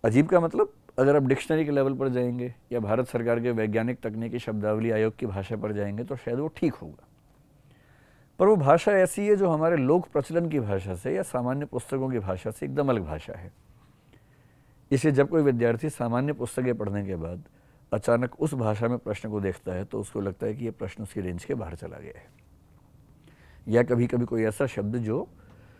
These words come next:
अ, ऐसा अनुवाद हो गया कि गलत तो नहीं कहेंगे, लेकिन अनुवाद करने वाले ने अपने भाषाई संस्कारों के हिसाब से अनुवाद किया और वो exactly वो अनुवाद नहीं हो पाया जो परि-, विद्यार्थी को जिसकी अपेक्षा थी।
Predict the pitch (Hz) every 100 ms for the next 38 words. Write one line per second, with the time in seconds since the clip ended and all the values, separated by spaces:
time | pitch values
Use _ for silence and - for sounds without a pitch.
0 | - - _ _ 113 113 113 113 - -
1 | - - - - 131 - 175 151 139 135
2 | 113 104 98 101 175 - - - - -
3 | - 135 113 123 139 - 165 170 120 98
4 | 92 160 _ _ _ _ _ 113 123 139
5 | 190 - _ _ _ _ _ _ _ -
6 | - 139 135 151 190 185 156 156 127 117
7 | 110 117 - _ _ 139 143 196 185 117
8 | 117 143 143 131 117 - 117 117 113 110
9 | 104 107 101 95 90 - 90 87 - -
10 | 117 113 104 98 110 - 131 107 107 104
11 | 101 95 98 107 95 92 92 123 123 -
12 | 98 - - 98 90 90 - - - 180
13 | _ - 107 - 156 110 - - 104 -